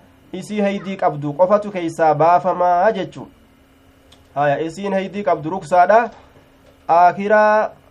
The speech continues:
hujii isiidha. beeytiidhaan xawaafuu dirqamaa miti jechuudha isiidhaaf shari'aan ni laaffistee waan haydiin itti jirtuuf jecha. Eega xawaafa gaaf duraa ka gootu taate guyyaa qalamaa keessatti. حدثنا معلى بن أسد قال حدثنا،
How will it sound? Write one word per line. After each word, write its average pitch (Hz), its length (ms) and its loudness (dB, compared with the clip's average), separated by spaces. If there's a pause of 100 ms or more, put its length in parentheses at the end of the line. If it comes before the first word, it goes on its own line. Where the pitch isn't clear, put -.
(220)
hujii 170 340 -8
isiidha. 190 680 0 (560)
beeytiidhaan 170 1040 -2
xawaafuu 185 1040 2 (400)
dirqamaa 180 560 0
miti 165 240 -8
jechuudha 165 460 -2
isiidhaaf 156 540 -2
shari'aan 156 320 0
ni 180 80 -10
laaffistee 160 480 -2
waan 180 200 2
haydiin 165 280 -4
itti 151 160 -4
jirtuuf 143 280 -8
jecha. 143 320 -4 (580)
Eega 156 300 0
xawaafa 165 440 2
gaaf 156 280 0
duraa 156 200 2
ka 156 100 -2
gootu 143 240 2
taate 151 480 -2
guyyaa 147 260 0
qalamaa 139 280 -2
keessatti. 127 360 -12 (340)
حدثنا 208 500 2
معلى 202 440 4
بن 202 140 -4
أسد 202 420 -2
قال 202 280 4
حدثنا، 185 720 2